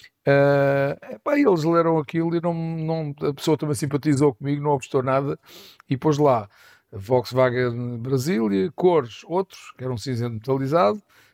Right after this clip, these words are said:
pôs cores, outros, nem pôs que era um cinzento metalizado,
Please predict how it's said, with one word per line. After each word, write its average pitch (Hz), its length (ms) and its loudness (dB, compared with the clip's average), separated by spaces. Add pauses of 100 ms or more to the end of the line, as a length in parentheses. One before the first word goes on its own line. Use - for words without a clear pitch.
(120)
pôs 135 240 0
cores, 151 400 0
outros, 170 340 -2
nem 131 100 -4
pôs 127 200 -6
que - 80 -6
era 127 80 0
um - 20 -2
cinzento 131 360 -4
metalizado, 139 680 0